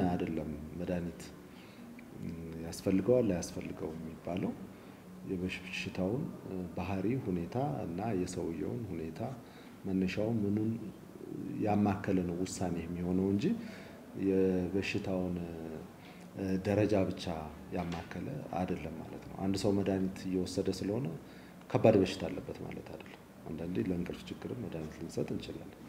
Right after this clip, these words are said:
ስለዚህ የመድኃኒቱም አይነት ይወስነዋል እና ከዛ አንፃር ነው አንዳንዴ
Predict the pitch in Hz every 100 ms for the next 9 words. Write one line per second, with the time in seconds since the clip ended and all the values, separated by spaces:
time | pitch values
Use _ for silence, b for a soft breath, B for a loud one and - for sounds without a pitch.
0 | B B B B - - - 82 117 95
1 | 87 87 87 85 - 85 82 107 113 90
2 | 82 - 82 76 - 82 127 202 - B
3 | B B B B - - 101 92 90 90
4 | 110 101 101 98 90 87 85 82 87 85
5 | 87